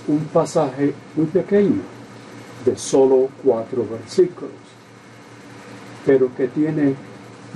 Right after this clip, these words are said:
mucha realidad de lo que Jesús había estado enseñando,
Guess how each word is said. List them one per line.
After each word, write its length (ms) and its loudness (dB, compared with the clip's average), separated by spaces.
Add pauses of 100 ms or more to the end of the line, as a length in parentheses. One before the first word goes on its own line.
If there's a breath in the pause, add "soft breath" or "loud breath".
mucha 520 2 (360)
realidad 640 0 (1000)
de 80 6
lo 200 2
que 160 -2
Jesús 760 -2 (1500)
había 380 6
estado 480 2
enseñando, 800 4